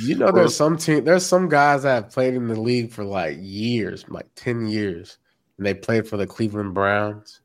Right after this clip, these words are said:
Speaker 2: Mm.
Speaker 1: and they've never won twelve games.
Speaker 2: Mm. Yo, you're starting to see that frustration, too. Some of these dudes are speaking out. <laughs> They're like, "I've been," who was the dude from Denver? He was like, "I've been here my whole career. We've never had a winning season. I'm tired of this." And then he just started cursing. <laughs>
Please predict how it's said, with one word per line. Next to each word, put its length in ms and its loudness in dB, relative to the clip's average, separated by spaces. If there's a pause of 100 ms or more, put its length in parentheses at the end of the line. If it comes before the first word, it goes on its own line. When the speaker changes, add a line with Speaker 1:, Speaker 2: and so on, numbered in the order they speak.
Speaker 2:
Mm. 600 -2
Speaker 1:
and 120 -4
they've 200 2
never 260 0
won 320 0
twelve 320 -2
games. 640 -4
Speaker 2:
Mm. 1000 -4 (140)
Yo, 200 2
you're 100 6
starting 180 2
to 40 -4
see 100 0
that 100 -4
frustration, 500 -2
too. 220 -2
Some 140 -2
of 60 0
these 120 -2
dudes 160 -2
are 40 -8
speaking 300 -4
out. 200 0 (100)
<laughs> 80 0
They're 800 2
like, 140 0 (320)
"I've 80 -2
been," 140 6 (200)
who 80 4
was 120 4
the 40 -4
dude 240 4
from 140 2
Denver? 420 2
He 60 -12
was 80 -4
like, 100 2
"I've 120 2
been 120 4
here 120 4
my 120 2
whole 220 2
career. 540 4 (200)
We've 140 2
never 280 4
had 140 4
a 20 2
winning 260 2
season. 440 2 (240)
I'm 80 -16
tired 320 0
of 80 0
this." 240 2
And 80 -6
then 60 2
he 60 2
just 120 -6
started 220 0
cursing. 520 -2
<laughs> 160 -2